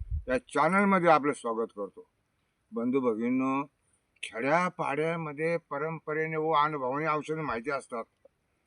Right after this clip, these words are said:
फक्त अशा औषधाचा प्रचार झाला नाही, प्रसार झाला नाही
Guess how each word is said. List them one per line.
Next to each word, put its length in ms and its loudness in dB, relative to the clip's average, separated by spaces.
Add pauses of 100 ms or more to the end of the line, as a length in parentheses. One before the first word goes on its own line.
(680)
फक्त 260 -10
अशा 680 2
औषधाचा 420 -8
प्रचार 420 -6
झाला 280 -12
नाही, 340 -12 (540)
प्रसार 360 -4
झाला 300 -6
नाही 400 -6